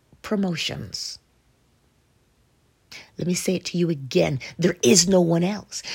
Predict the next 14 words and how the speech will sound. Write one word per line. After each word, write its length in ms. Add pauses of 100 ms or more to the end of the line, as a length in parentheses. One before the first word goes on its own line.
(100)
Your 160
subconscious 920
mind 560 (360)
does 340
not 520
see 680 (1200)
how 180
your 300
interaction 680
is 140
with 80
the 100
other 120
person. 420